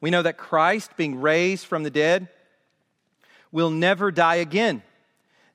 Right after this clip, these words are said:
Death no longer has dominion over him. For the death he died, he died to sin once for all, but the life he lives, he lives to God.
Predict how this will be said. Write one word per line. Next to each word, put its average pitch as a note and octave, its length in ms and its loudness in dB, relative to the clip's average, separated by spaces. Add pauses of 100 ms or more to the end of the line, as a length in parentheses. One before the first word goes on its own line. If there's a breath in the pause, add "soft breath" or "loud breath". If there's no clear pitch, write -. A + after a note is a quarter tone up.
Death F#3 300 0
no E3+ 160 0
longer E3+ 400 0
has D#3 340 0
dominion D#3+ 720 -4
over F3 320 0
him. A#2 320 -8 (720 soft breath)
For F#3+ 140 -4
the E3+ 80 0
death F#3+ 340 0
he G#3 140 -6
died, F3 400 2
he E3+ 120 -8
died E3 360 0
to G3 100 -10
sin F3+ 380 -4
once F3 260 -4
for G3+ 180 -2
all, E3+ 200 2
but F#3 120 -10
the F#3 80 -6
life F3+ 300 0
he A3 140 -8
lives, E3+ 340 -2
he E3+ 140 -10
lives D3+ 380 -2
to F#3+ 100 -12
God. F3+ 440 2